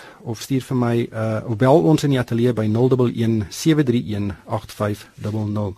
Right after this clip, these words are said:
Barbara, ek wil begin by 'n taamlike lang e-pos wat ek verlede week gekry het van 'n luisteraar. Ehm, en, eh, dis van Estie Foster van Middelburg. Nou, ek gaan nie die hele e-pos lees nie, hy is heeltemal te lank. Ehm, maar dit kom daarop neer dat sy,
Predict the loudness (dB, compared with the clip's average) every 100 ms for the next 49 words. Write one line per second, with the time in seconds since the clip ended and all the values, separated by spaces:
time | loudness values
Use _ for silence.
0 | -14 -16 -14 -16 -18 0 2 6 6 4
1 | 4 4 6 6 8 6 2 -4 2 2
2 | 2 0 2 4 6 6 4 2 2 0
3 | 0 -2 -2 -4 0 2 2 0 2 0
4 | 0 -6 0 4 4 4 0 4 4 4
5 | 2 2 4 4 2 -8 -20 -20 -20 -12
6 | 2 4 6 4 4 6 8 8 4 -2
7 | -2 0 2 2 4 0 0 -2 2 2
8 | 2 2 4 6 6 6 6 4 0 0
9 | 0 2 4 6 6 4 2 0 0 -2
10 | 0 -2 -2 -2 -2 -2 2 2 4 2
11 | 0 -6 -6 -4 0 2 2 2 4 6
12 | 4 4 4 4 2 0 4 4 4